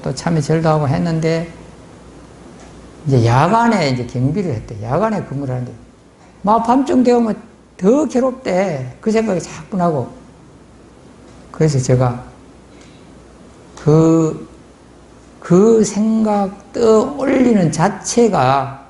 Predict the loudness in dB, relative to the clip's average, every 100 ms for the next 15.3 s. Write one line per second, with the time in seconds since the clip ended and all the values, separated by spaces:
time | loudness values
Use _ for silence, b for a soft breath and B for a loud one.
0 | -20 b b b _ 0 2 2 0 -6
1 | -14 -14 -12 -14 -16 -14 -10 -4 0 2
2 | 0 -4 -6 -6 -4 -2 -2 -4 -4 -6
3 | -6 -6 -6 -6 -8 -10 -18 -20 _ _
4 | _ _ _ -20 -20 _ _ _ _ -20
5 | _ -20 -20 -20 -20 -20 -20 -20 -20 -20
6 | -20 -20 -14 0 2 4 4 2 -2 -12
7 | -20 -20 _ -20 _ -4 -4 0 0 2
8 | 0 0 -4 -6 -8 -10 -14 -20 -20 -8
9 | 0 0 0 -4 -2 -2 0 2 2 0
10 | -4 -6 -4 -2 -2 -2 -2 -2 -2 -2
11 | 0 2 2 0 -4 -6 -6 -4 -2 -2
12 | -2 -2 -2 -4 -8 B B B B -4
13 | 0 2 0 -2 -4 -4 -4 -2 -2 -2
14 | -2 0 0 -2 -2 0 0 -2 -4 -4
15 | -4 -4 -6